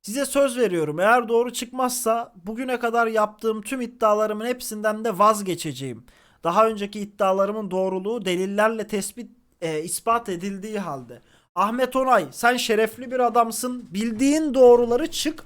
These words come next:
anlat diyor. Burada topu Ahmet Onay'a dağıtıyor. "Sen şerefli bir adamsın." diyor. "Bildiğin doğruları çık anlat." Bu araba aldığı beyefendiydi değil mi Ahmet Bey?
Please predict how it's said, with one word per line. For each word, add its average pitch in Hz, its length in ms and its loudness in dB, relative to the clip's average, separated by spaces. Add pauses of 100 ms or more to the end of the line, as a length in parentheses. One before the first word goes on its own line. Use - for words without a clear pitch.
anlat 220 640 0
diyor. 247 260 -2
Burada 240 220 -4
topu 233 240 -4
Ahmet 233 360 -4
Onay'a 233 340 -2
dağıtıyor. 151 580 -2 (1500)
"Sen 202 180 -2
şerefli 208 520 -2
bir 277 180 6
adamsın." 170 520 -2
diyor. 131 260 -10
"Bildiğin 202 420 -8
doğruları 202 420 -4
çık - 180 -10
anlat." 208 160 0
Bu 180 160 -4
araba 214 380 6
aldığı 175 380 4
beyefendiydi 147 680 -2
değil 339 100 -6
mi 320 60 0
Ahmet 160 420 -4
Bey? 113 200 -12